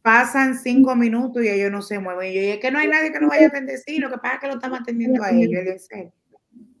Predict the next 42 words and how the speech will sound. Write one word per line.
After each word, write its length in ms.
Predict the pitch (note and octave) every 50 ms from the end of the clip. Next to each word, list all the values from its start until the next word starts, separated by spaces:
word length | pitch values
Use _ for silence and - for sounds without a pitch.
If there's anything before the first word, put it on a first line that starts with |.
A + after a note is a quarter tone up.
| _ -
Yo 220 | E3+ F3 C4 D4
no 140 | D4+ D4+ C4+
sé 160 | A#3+ C4 B3+
si 140 | B3+ B3+ B3
ellos, 220 | B3 A#3+ A#3+ A#3 - -
<laughs> 280 | G#3 F3+ F3 - - - - - _ _ -
yo 200 | - C#4+ D#4+ D4
creo 200 | C#4 B3+ B3 A3+
que, 180 | - - - _
yo 240 | - F3 F3 C4 C4+
creo 180 | - D#4+ D4+ B3+
no, 200 | A3 G3 - - -
ellos 300 | A#3 B3+ D#4+ E4 D#4+ -
es-, 240 | C4+ B3 - - _
tenían 320 | - A#3 A3+ A3+ A#3+ C#4+ D#4+
la 100 | E4+ E4+
bandeja 380 | D#4+ C#4+ C#4+ C#4 C4+ B3 A#3
llena, 340 | F3 G3+ F#3+ F3+ F3 F3 F3
así 160 | F3 F3 A3
como 180 | - B3+ C4 A#3+
tú 200 | - B3+ A#3 F#3+
haces 180 | - G3+ -
el 100 | A4+ A4
cuento. 400 | E4 A4+ - D5+ - - - - F4 C#5 B4 _ _ _ _ _ _ _ _ _ _
Y 100 | - A#3
después 280 | A#3 B3+ B3 C#4+ D4 C#4+
dije, 340 | C#4+ - - C4 C4+ C#4 _ _ _ _ _ - C4+ -
"Pero 180 | A#3 B3+ C#4+
¿y 100 | D#4+ F4
eso? 420 | D4 A3 G#3 G3 G3 - G3+ G#3 - -
Dame 340 | G#3 A3+ B3 C4 D#4 D#4+ C#4
uno." 320 | C#4 D4+ D#4+ E4 D4+ C#4+ -
Y 60 | A#3+ A#3+
lo 120 | B3 A#3+
pagaban 360 | A#3+ B3 B3 B3+ C4+ D4 D4
ahí 80 | C#4+ C#4
mismo 180 | C#4+ C#4 C4
y 80 | C4 B3
yo. 60 | B3 B3 - _ _ _ _ _ _ _ _ _ _ _ _ _ _ _ _ _ _ _ _ _ _ _
Pero 180 | - G3 G3+ G#3
serán 440 | G3+ - A3 G#3 A3+ C4+ D#4 D#4+ C4
locos. 460 | G#3 F#3 F3 E3+ - - F3 - _